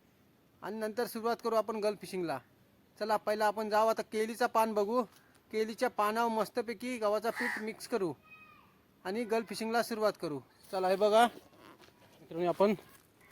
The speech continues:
मस्तपैकी एक कवला पान घेऊ केलीचा. हा बघा,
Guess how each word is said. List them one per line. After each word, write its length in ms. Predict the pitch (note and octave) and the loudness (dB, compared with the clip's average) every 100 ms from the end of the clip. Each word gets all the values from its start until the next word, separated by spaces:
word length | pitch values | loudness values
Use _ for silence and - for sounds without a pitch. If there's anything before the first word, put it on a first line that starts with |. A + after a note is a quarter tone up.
| - - | -18 0
मस्तपैकी 540 | F#3+ - - G#3+ G#3+ | 0 2 2 4 6
एक 60 | A3+ - | 4 8
कवला 240 | F#3+ G#3+ | 10 12
पान 200 | A3 A3 | 12 12
घेऊ 180 | F#3+ A3+ G3+ - - _ - _ - _ _ _ - | 12 12 10 -4 -20 _ -20 _ -20 _ _ _ 0
केलीचा. 340 | G3 F#3+ F3 G3+ | 6 6 8 6
हा 40 | - - - - _ - - - - _ _ - - - - - - - - - - - - | 6 -10 -20 -20 _ -20 -20 -20 -20 _ _ -20 -20 -20 -20 -20 -20 -20 -20 -20 -20 -20 -12
बघा, 220 | D3 C#3 | -8 -6